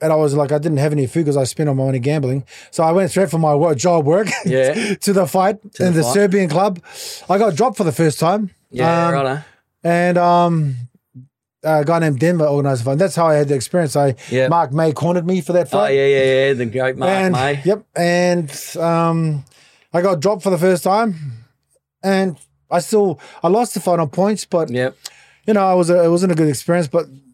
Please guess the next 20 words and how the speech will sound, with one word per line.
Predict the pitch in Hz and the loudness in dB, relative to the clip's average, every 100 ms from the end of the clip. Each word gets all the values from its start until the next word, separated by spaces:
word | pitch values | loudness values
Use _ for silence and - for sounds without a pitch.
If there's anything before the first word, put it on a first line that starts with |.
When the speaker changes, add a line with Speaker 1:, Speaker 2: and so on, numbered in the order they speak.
| 139 | -4
Speaker 1:
you | 160 | 0
know, | 156 | 0
every | 175 180 170 | 2 2 2
other | 151 | 0
fight | 120 170 | 0 0
after | 143 131 | 0 0
that | 165 | 0
was | 147 110 _ _ _ _ - | -2 -4 _ _ _ _ -6
Speaker 2:
Yep. | 123 110 | -4 0
Speaker 1:
sort | 170 | 0
of | 143 | 0
similar. | - 180 131 104 - - | -2 -2 -4 -8 -12 -4
I | |
Speaker 2:
Yep. | 185 156 123 | 0 0 -4
Speaker 1:
didn't | 123 - | -14 -6
get | 147 | -2
knocked | 135 143 113 | 0 -2 0
out, | 175 147 | 0 0
but | 131 117 _ - | -2 -6 _ -6
Speaker 2:
Yeah. | 135 | -4